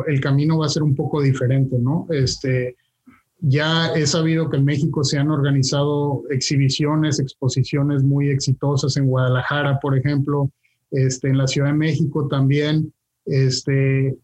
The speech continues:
creo que, eh, finalmente, pues, estamos en el tema de, <clears throat> de generar confianza, ¿no? Yo creo porque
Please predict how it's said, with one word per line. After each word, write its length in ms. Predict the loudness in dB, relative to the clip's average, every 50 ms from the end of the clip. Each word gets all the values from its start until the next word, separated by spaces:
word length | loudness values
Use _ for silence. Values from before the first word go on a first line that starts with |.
| _ _
creo 340 | -6 -4 -2 0 0 0 0
que, 360 | 0 0 0 0 0 0 0 -2
eh, 260 | -2 -2 -2 -6 -8 -8
finalmente, 640 | -4 -2 0 0 2 2 2 0 0 0 -2 -4 -4
pues, 440 | -2 -2 -2 0 -2 -2 -2 -4 -4
estamos 460 | -4 -2 0 0 0 0 0 0 0
en 60 | 0
el 160 | -2 -2 -2
tema 340 | -2 0 0 2 2 2 2
de, 260 | 2 2 2 0 0 0
<clears throat> 220 | 0 0 0 2 0
de 100 | 0 0
generar 440 | 0 0 0 2 2 0 0 0 -2
confianza, 640 | 0 0 0 2 2 2 2 2 0 0 0 -2 0
¿no? 260 | 0 0 0 -2 -2 -4
Yo 100 | -6 -6
creo 260 | -4 -4 -4 -4 -4 -4
porque 440 | -6 -8 -4 -2 0 0 0 0